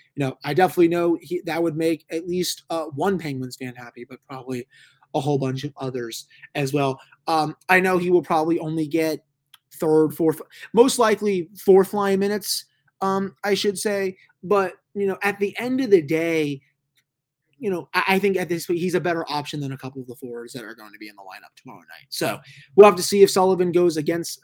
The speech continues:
um, the practice lineup that we saw today. But as of right now, it's looking like the lineup that I just read out is going to be your lineup against the Bruins. And of course, you know, Tristan Jarry is likely going to start that game. It's good that he had a week off. I know he had to play in the All-Star game. He played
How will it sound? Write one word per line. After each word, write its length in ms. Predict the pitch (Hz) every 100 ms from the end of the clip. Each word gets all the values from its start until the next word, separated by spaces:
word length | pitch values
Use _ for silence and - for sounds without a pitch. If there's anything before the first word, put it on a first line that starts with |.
| -
um, 160 | 160
the 80 | 147
practice 360 | 156 165 160 170
lineup 180 | 165 160
that 120 | 151
we 100 | 151
saw 240 | 156 147
today. 300 | - 151 143
But 140 | 143 139
as 180 | 151 143
of 80 | 147
right 160 | 139
now, 320 | 135 139 135 - - - _ -
it's 240 | 165 139 139
looking 380 | 175 156 165
like 420 | 160 156 151 143 _ -
the 60 |
lineup 300 | 160 170 165
that 120 | 165 156
I 120 | 143
just 180 | 147 143
read 180 | 139
out 300 | 131 127 123 -
is 180 | 139 131
going 240 | 143 135
to 80 | 123
be 80 | 120
your 200 | 123 120
lineup 340 | 120 117 113 _ _ _ _ -
against 260 | 139 127 175
the 60 |
Bruins. 340 | 220 220 196 196
And 100 | 175
of 100 | 156
course, 260 | - 147 -
you 80 | 151
know, 60 |
Tristan 360 | 135 156 139 143
Jarry 360 | 139 131 127 123
is 200 | 131 131
likely 280 | 123 131
going 220 | 123 123 120
to 60 |
start 340 | - 139 117 - - - - -
that 140 | 156
game. 160 | 156 160
It's 120 | 156
good 120 | 220
that 60 | 233
he 100 | 220
had 140 | 214
a 60 | 196
week 240 | 190 190
off. 160 | 185 175
I 80 | 165
know 100 | 170
he 120 | 175
had 80 | 165
to 60 |
play 200 | - 165
in 40 | 160
the 100 | 151
All-Star 360 | 151 - 165
game. 220 | 156 151 147
He 60 |
played 260 | 139 220